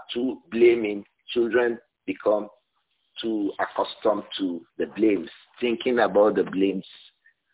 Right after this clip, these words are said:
rather than thinking about how not to commit the same mistake on another errand. May Allah forgive each and every one of us. I think this is sufficient regarding hadith number one hundred and sixty-four,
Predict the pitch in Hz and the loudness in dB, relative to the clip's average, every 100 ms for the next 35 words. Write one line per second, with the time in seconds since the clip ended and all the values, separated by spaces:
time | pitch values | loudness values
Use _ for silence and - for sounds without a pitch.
0 | - 101 117 107 104 87 85 - 110 101 | -4 4 4 4 2 -2 -2 -8 -8 -8
1 | - 101 92 87 90 90 - 101 101 98 | -6 -4 -2 0 0 -2 2 4 4 0
2 | 98 - - - 101 90 95 - 87 - | -6 -8 -16 -6 -4 -4 -8 -8 -10 -6
3 | 92 98 92 - - 92 - - _ _ | -4 -4 -8 -8 -4 -4 -4 -20 _ _
4 | - 87 87 92 92 95 - 92 85 76 | -8 -6 -4 -2 2 4 4 2 2 -2
5 | - - _ _ - - _ 90 90 104 | -12 -20 _ _ -20 -20 _ 2 4 6
6 | 98 - - 85 90 - 87 90 85 90 | 2 2 -4 -4 -6 -6 -6 -6 -2 -2
7 | 85 87 82 82 82 85 - 101 - 143 | 0 -2 -2 -6 -6 -8 -2 -2 0 0
8 | 147 135 135 110 - - 98 110 - 110 | 0 0 -4 -8 -6 -2 -2 -2 -2 -2
9 | 107 87 95 104 98 101 98 - - 95 | -2 -4 2 4 4 2 -4 -6 -2 -2
10 | 95 - 92 90 87 87 80 - _ - | -2 -4 -4 -4 0 2 0 -4 _ -20
11 | - - 95 98 95 90 90 85 76 - | -16 -2 0 0 0 2 2 0 -2 -6
12 | 90 - - - 101 101 | -14 -10 -10 -2 0 0